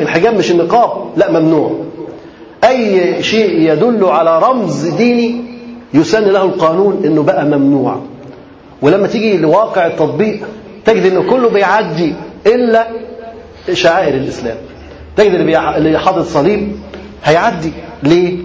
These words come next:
لأن مقياس الصليب كبير ولا صغير دي مسألة نسبية. وقف في لجنة دخلوا بيكشفوا عليه، هشوف الصليب مقاسه معين، هل الصليب لازم يعني اتنين في تلاتة ولا أربعة في خمسة ولا خمسة في ستة؟ إيه الصليب المرفوض؟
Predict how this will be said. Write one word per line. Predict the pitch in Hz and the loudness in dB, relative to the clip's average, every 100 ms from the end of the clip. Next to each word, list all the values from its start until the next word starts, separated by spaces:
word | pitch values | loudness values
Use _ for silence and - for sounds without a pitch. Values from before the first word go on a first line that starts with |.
| - | -6
لأن | 127 196 254 214 | 0 2 2 0
مقياس | 202 202 254 254 | 0 2 0 0
الصليب | 214 - 185 220 | -2 0 0 0
كبير | - 202 214 | 0 2 2
ولا | 185 | 2
صغير | 151 180 214 202 | 2 2 2 2
دي | 165 | 0
مسألة | 151 202 180 | 0 0 0
نسبية. | 139 143 190 - - - - - - - - - - | 0 0 0 -2 -4 -12 -16 -18 -20 -20 -20 -16 0
وقف | 214 220 - | 2 2 0
في | 185 | 0
لجنة | 196 175 | 2 0
دخلوا | 160 180 165 147 | 0 0 0 0
بيكشفوا | 139 - 185 151 | 0 0 0 0
عليه، | 143 143 143 | 0 0 0
هشوف | 147 202 | 0 0
الصليب | 170 160 165 143 | 0 0 0 2
مقاسه | 175 196 185 | 0 0 0
معين، | 175 202 220 220 - - - | 0 2 0 -4 -10 -2 0
هل | 190 | 2
الصليب | 180 180 202 | 2 0 2
لازم | 196 190 | 2 2
يعني | 185 185 165 165 | 2 2 2 2
اتنين | 175 208 | 0 0
في | 196 | 0
تلاتة | 175 214 185 | 0 2 2
ولا | 160 | 2
أربعة | 156 196 | 2 0
في | 180 | 2
خمسة | 214 220 214 - - - | -2 0 -2 -4 -12 -4
ولا | 139 175 | 0 2
خمسة | 214 226 202 | 2 0 -2
في | - | 0
ستة؟ | 233 226 208 214 | 0 2 0 2
إيه | 277 233 | 2 2
الصليب | - 208 233 | 0 0 2
المرفوض؟ | 220 185 - 180 156 - | 2 2 0 0 0 -2